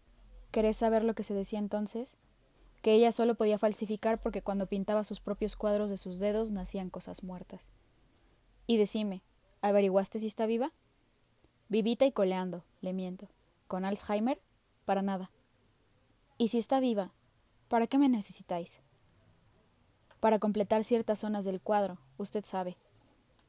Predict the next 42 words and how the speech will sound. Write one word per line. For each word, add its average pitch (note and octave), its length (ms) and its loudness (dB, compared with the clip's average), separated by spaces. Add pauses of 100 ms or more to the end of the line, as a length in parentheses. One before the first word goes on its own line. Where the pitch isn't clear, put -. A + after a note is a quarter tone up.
(140)
En A3+ 140 2
ese A#3 160 0
momento A3+ 380 2
sonó G#3 180 -4
el G3+ 140 -4
timbre. F#3+ 340 -6 (480)
Mónica A#3 340 2
resultó G3+ 400 0
ser G#3+ 140 -2
una G#3+ 160 -2
alumna G#3 320 0
incondicional F#3+ 640 -4
del F3+ 140 -6
taller. F3 360 -10 (560)
Traía A3 300 4
un A#3 100 4
termo A3+ 300 2
con G3+ 140 -2
agua G3+ 180 0
caliente A3 440 -2
y A3 140 0
un G#3 100 0
budín G3 300 -2
de F#3 60 -4
amapolas, F3+ 600 -8 (420)
pero A3 160 2
mi A3 100 4
estómago A#3 440 0
ya G3+ 80 0
estaba F#3 300 -4
cerrado. E3 420 -8 (880)
Ellas A3+ 260 6
se A#3 80 -2
pusieron G#3+ 400 0
a G3+ 40 2
hablar G3 240 4
de G3+ 80 2
la G3+ 60 0
invasión F#3+ 380 -2
de G3 80 -4
supermercados F#3 680 -6
chinos. F#3+ 460 -10